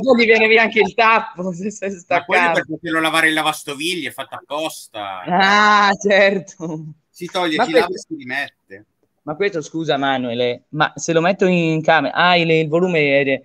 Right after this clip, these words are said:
Speaker 1: è dietro, è
Speaker 2: Sì,
Speaker 1: dietro,
Speaker 2: sì, è
Speaker 1: ok.
Speaker 2: dietro. Sono quelli da computer, è come quello che c'ho qua montato io
Speaker 1: Questo è
Speaker 2: sul,
Speaker 1: dietro,
Speaker 2: sul mobile
Speaker 1: dietro,
Speaker 2: del
Speaker 1: dietro, scusa, eh. Uno deve andare die-, dietro con le mani a reg-,
Speaker 2: Guarda che
Speaker 1: regolare.
Speaker 2: questo qua, lo vedi questo? Questo che c'ho qua sopra? Questo c'ha la manopola del volume davanti,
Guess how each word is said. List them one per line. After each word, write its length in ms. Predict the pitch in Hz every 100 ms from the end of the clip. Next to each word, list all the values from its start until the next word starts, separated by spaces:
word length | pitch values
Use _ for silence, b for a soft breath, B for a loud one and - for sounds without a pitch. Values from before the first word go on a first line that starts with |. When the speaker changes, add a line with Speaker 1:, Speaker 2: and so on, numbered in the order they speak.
| _
Speaker 1:
è 100 | 139
dietro, 600 | 139 143 139 127 131 117
è 60 | 120
Speaker 2:
Sì, 60 | 120
Speaker 1:
dietro, 240 | 123 120
Speaker 2:
sì, 100 | -
è 40 | 135
Speaker 1:
ok. 80 |
Speaker 2:
dietro. 280 | 107 110 - - 330 -
Sono 140 | 185
quelli 180 | 226 220
da 120 | 208
computer, 460 | 208 190 170 117 120
è 40 |
come 200 | 139 160
quello 180 | 160 170
che 100 | 160
c'ho 140 | 156 156
qua 140 | 156
montato 440 | 147 143 143 139
io 140 | 135 131
Speaker 1:
Questo 180 | - 240
è 20 |
Speaker 2:
sul, 100 | 175
Speaker 1:
dietro, 200 | 165 156
Speaker 2:
sul 80 | 151 160 151
mobile 320 | 131 156 147 135
Speaker 1:
dietro, 100 | 120
Speaker 2:
del 100 | 143
Speaker 1:
dietro, 360 | 135 127 - 123
scusa, 300 | - 123 120
eh. 200 | 123 120
Uno 140 | 190 190
deve 140 | 165 156
andare 240 | 151 156
die-, 520 | 143 170 175 147 135
dietro 440 | 143 165 165 143 143
con 100 | 139
le 100 | 139
mani 300 | 147 147 127
a 60 |
reg-, 160 | 117 127
Speaker 2:
Guarda 200 | 131 165
che 60 | 135
Speaker 1:
regolare. 120 | 139
Speaker 2:
questo 260 | 214 - 160
qua, 380 | 131 110 113 -
lo 80 | 117
vedi 200 | 170 -
questo? 480 | 131 107 - 107 104
Questo 220 | 117 123
che 100 | 117
c'ho 120 | 117
qua 100 | 117
sopra? 360 | - 107 - 104
Questo 180 | 214 202
c'ha 120 | -
la 80 | 135
manopola 380 | 131 151 - 202
del 140 | 143
volume 280 | 113 127 147
davanti, 640 | 131 107 95 87 85 _